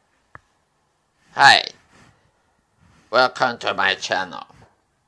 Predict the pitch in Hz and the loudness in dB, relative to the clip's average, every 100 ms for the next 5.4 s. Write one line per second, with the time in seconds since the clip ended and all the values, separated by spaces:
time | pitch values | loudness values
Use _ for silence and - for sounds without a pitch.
0 | _ _ _ _ _ _ _ _ _ _ | _ _ _ _ _ _ _ _ _ _
1 | _ - 110 - - 123 123 135 82 82 | _ -8 -8 -6 -4 -2 -2 -2 -4 -4
2 | - - 113 101 - 110 101 - 90 92 | -10 -6 -4 -4 -4 -12 -10 -12 -4 0
3 | 90 87 - _ _ _ _ - _ _ | 2 0 -6 _ _ _ _ -20 _ _
4 | _ _ - 78 - 98 92 95 104 104 | _ _ -14 -8 0 0 0 -4 -4 -6
5 | - 104 98 | -4 -2 -2